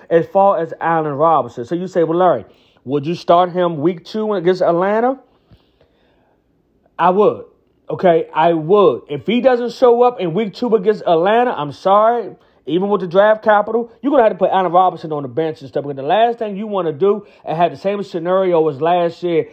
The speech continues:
where people just kept starting him and starting him, hoping eventually he'll turn something around. And the whole season, he never did. Maybe Allen Robinson just doesn't have it no more. Maybe it is. 'Cause they had a guy named, I don't wanna butcher his name,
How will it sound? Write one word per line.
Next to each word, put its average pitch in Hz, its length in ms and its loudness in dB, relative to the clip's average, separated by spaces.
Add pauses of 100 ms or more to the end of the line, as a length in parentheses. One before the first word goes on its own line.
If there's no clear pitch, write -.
(120)
where 139 100 -10
people 180 200 -4
just 165 160 -8
kept 151 180 -2
starting 165 420 -2
him 165 200 -6
and 143 100 -8
starting 170 440 -2
him, 151 200 -4 (220)
hoping 190 360 -2
eventually 165 540 -4
he'll 170 180 0
turn 180 320 -4
something 156 360 -6
around. 151 420 -2 (220)
And 165 180 0
the 147 60 0
whole 190 240 2
season, 185 540 -2 (140)
he 214 160 -2
never 185 300 2
did. 208 380 2 (120)
Maybe 285 480 2
Allen 214 260 0
Robinson 226 380 0
just 233 120 -2
doesn't 247 240 2
have 285 260 2
it 220 60 -6
no 185 160 2
more. 131 360 -4 (520)
Maybe 262 400 0
it 269 80 0
is. 277 320 0
'Cause 208 240 2
they 277 180 2
had 269 220 -2
a 220 120 2
guy 190 500 0 (260)
named, 175 400 0 (440)
I 185 140 0
don't 220 100 0
wanna 220 140 2
butcher 214 340 0
his 190 220 0
name, 165 480 -2